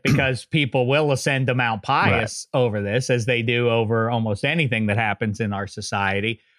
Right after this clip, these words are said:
Speaker 1: But of course they should be allowed to play. Yes, it's gambling, especially, I, I can't imagine what level they're talking about. These are multimillionaires after
Speaker 2: Yeah.
Speaker 1: all.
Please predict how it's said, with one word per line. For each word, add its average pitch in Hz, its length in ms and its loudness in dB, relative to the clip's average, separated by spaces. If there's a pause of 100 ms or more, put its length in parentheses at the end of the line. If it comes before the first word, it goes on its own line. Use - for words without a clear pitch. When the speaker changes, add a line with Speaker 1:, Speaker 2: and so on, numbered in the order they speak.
(140)
Speaker 1:
But 214 160 2
of 269 120 0
course 320 420 2
they 285 120 2
should 277 160 -2
be 277 120 2
allowed 269 380 2
to 262 80 2
play. 269 220 2 (160)
Yes, 302 360 2
it's 254 180 -2
gambling, 254 680 2
especially, 269 640 0
I, 185 240 0
I 208 120 0
can't 214 260 0
imagine 175 500 0
what 170 180 2
level 160 300 2
they're 113 140 -2
talking 170 420 2
about. 113 240 0
These 147 160 0
are 135 80 2
multimillionaires 131 880 0
after 110 360 0
Speaker 2:
Yeah. 117 180 2
Speaker 1:
all. 117 100 -6